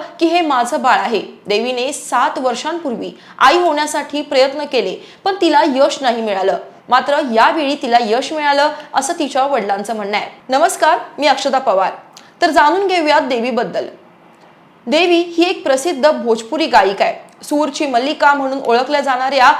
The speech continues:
देवीचा जन्म बिहारच्या छपरा जिल्ह्यात झाला. तिने तिचे प्राथमिक शिक्षण आणि संगीत प्रशिक्षण तिथेच पूर्ण केलं. तिने कुए का थंडा पाणी,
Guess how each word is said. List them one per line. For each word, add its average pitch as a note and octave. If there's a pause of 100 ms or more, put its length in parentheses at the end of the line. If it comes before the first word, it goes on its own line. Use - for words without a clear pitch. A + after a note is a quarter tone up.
(160)
देवीचा C#4
जन्म C4+ (160)
बिहारच्या D4 (140)
छपरा C#4+
जिल्ह्यात G#3+
झाला. G3+ (380)
तिने F4
तिचे E4+
प्राथमिक C#4+
शिक्षण D4 (100)
आणि B3+
संगीत B3+
प्रशिक्षण C#4 (140)
तिथेच E4
पूर्ण G#3
केलं. G3+ (340)
तिने D4
कुए C4
का B3+
थंडा A3+
पाणी, A#3+